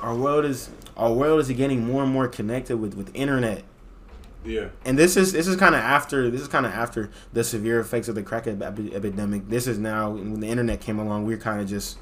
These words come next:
Speaker 1: eh, this, this is just the reality now. You know, when it's, it's worse now because you see social media, you see the lifestyles people are living.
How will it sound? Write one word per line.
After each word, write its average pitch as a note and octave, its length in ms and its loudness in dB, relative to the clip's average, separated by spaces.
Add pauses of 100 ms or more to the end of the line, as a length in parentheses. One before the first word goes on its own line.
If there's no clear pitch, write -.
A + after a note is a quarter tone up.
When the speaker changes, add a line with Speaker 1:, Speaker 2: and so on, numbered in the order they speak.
(480)
Speaker 1:
eh, G#2+ 160 -4
this, G#2+ 260 -2
this A2 140 -2
is G#2+ 80 -6
just A2+ 140 -6
the A2 40 -4
reality A2 460 4
now. G#2 320 -2 (420)
You A#2 160 0
know, A2 400 0 (220)
when A2+ 420 0 (400)
it's, C3 220 2
it's C3+ 160 -2
worse D3 320 4
now B2+ 240 2
because B2 260 -4
you C3 60 -4
see D3+ 200 -4
social C3+ 360 -2
media, C#3 200 0
you C3 80 -2
see D3+ 240 -4
the C3+ 140 2
lifestyles B2 640 2
people B2+ 260 -4
are A2 60 2
living. A2+ 440 0